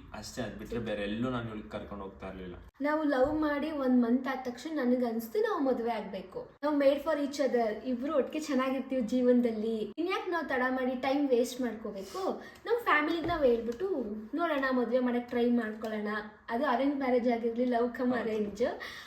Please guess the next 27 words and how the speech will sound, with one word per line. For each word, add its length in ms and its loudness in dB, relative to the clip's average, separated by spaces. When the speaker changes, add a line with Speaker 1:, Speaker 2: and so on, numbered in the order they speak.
Speaker 2:
ಅನ್ನೋ 200 0
ತರ 180 0
ಮೈಂಡ್ಸೆಟ್ 500 0
ನಮ್ಗಿಬ್ರಿಗೂ 580 -2
ಇತ್ತು. 280 -2
ಆ, 300 -4
ಇಬ್ರಿಗೂ 400 2
ನಾವು 520 2
ಬೇರೆ 260 6
ಕಡೆ 240 4
ಓಡೋಗಿ 240 6
Speaker 1:
ಓಡೋಗಿ, 240 6
Speaker 2:
ಮದ್ವೆ 160 6
Speaker 1:
ಓಡೋಗಿ 180 0
Speaker 2:
ಆಗ್ಬೇಕು, 520 4
Speaker 1:
ಮದ್ವೆ 200 6
ಆಗಿ, 300 -4
like 200 -8
Speaker 2:
ಫ್ಯಾಮಿಲಿನ 560 2
ದೂರ 180 0
ಮಾಡಿ 180 2
Speaker 1:
ಮಾಡಿ. 240 2
Speaker 2:
ನಾವಿಬ್ರೇ 340 2
ಸಪರೇಟ್ 460 0
ಆಗಿ 100 -2
Speaker 1:
ಹೌದು. 180 0
Speaker 2:
ಜೀವನ 240 2